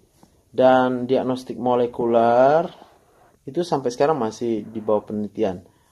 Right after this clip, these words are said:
Untuk, untuk apa? Untuk membedakan <clears throat> inflamasi yang steril, jadi nggak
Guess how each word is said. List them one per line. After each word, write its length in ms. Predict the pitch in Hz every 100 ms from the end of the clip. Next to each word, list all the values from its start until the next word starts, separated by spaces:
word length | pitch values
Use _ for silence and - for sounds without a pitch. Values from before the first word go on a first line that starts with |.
| _
Untuk, 560 | 120 127 127 160 - - - _ _ _
untuk 200 | 135 131
apa? 360 | 143 - 139 143
Untuk 480 | 127 127 131 147 - -
membedakan 1080 | 131 131 127 120 120 113 107 147 156 156 - _ _ _ _ - _ _ _
<clears throat> 320 | - - - - _ _ _ _ 170 180
inflamasi 640 | 147 156 151 147 143 147
yang 160 | 139 135
steril, 840 | 135 127 113 110 151 196 151 95 - _ _ _ -
jadi 120 | 113
nggak 260 | 127 117